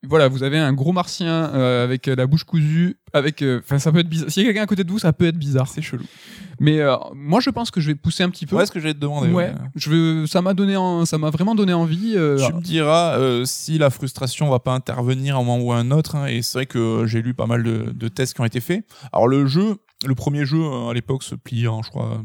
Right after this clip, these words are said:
Speaker 2: six, huit heures à peu près. Là, le remake, apparemment, c'est plus vingt heures.
Speaker 1: Ah, ok.
Speaker 2: Et des tests que j'ai lus, c'est que les mecs en ont vraiment chié.
Speaker 1: Ah, ok.
Speaker 2: Et c'est que t'as des fois, t'as envie de casser ta manette.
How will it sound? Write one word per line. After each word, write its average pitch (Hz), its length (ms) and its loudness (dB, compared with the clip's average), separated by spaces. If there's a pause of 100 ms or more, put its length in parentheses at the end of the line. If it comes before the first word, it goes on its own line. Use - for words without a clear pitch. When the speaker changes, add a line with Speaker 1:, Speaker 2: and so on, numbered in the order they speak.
(160)
Speaker 2:
six, - 320 -12
huit - 240 -8
heures 131 160 0
à 117 100 -2
peu 120 60 -6
près. 147 220 -4
Là, 135 220 -2
le 117 180 -8
remake, 123 300 -2
apparemment, 127 240 -2
c'est - 140 -14
plus 135 200 -4
vingt 151 200 -4
heures. 190 220 -2 (300)
Speaker 1:
Ah, 147 60 2
ok. 127 100 0
Speaker 2:
Et 113 220 0
des 120 120 -4
tests 151 240 -2
que 147 100 0
j'ai 127 140 4
lus, 170 100 -2
c'est - 140 -12
que - 80 -14
les 117 80 -6
mecs 139 180 0
en 120 80 -2
ont 113 80 0
vraiment 143 380 -2
chié. 151 300 -4 (400)
Speaker 1:
Ah, 151 100 2
ok. 135 80 0
Speaker 2:
Et 123 260 -2
c'est 123 120 -6
que 110 60 -8
t'as 120 80 2
des 117 80 2
fois, 139 180 -2
t'as 123 100 -2
envie 113 120 -2
de - 60 -14
casser 123 220 -4
ta 120 100 -2
manette. 117 320 -2